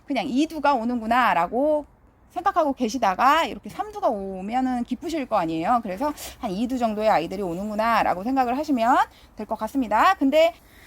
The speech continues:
자, 다음 보여드릴 이 아이는 딸기 빙수라는 아이입니다. 딸기 빙수인데요. 색감이 하월시아 종류예요. 하월시아 종류인데 이렇게 핑크로 물드는 아이는 너무 독특해서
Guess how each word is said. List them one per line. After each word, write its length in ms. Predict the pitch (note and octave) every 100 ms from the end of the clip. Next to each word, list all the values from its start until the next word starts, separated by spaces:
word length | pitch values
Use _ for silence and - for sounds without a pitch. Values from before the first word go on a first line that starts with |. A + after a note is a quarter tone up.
| - - -
자, 120 | D4
다음 340 | C#4+ F4+ G4+
보여드릴 440 | E4+ E4+ E4 E4 F#4
이 160 | C4
아이는 260 | C#4 C4+ C4+
딸기 460 | F4 A4+ A4 A4
빙수라는 760 | G4 C4 B3 B3 D4+ C4+ G3+ C4
아이입니다. 440 | G3+ G3+ F#3 B3 A3+
딸기 320 | E4+ G#4+ G#4+
빙수인데요. 600 | F#4+ F4 D4 C4+ D4+ D4
색감이 420 | - - C5 A4+
하월시아 580 | F#4 - C#5+ C#5+ C5+ G4
종류예요. 500 | C#4 A#3+ A3 G3 F#3+
하월시아 520 | A3+ G4+ A4+ G#4+ F#4
종류인데 360 | D4 B3 B3 C#4+
이렇게 200 | A3 -
핑크로 440 | - D5+ D5+ C5+
물드는 380 | F4+ A#3 A#3 B3+
아이는 380 | G#3+ E3 F#3+ G#3+
너무 200 | G#3+ C#4+
독특해서 800 | B3+ - C4+ C4 A3 G3+ A3+ F#3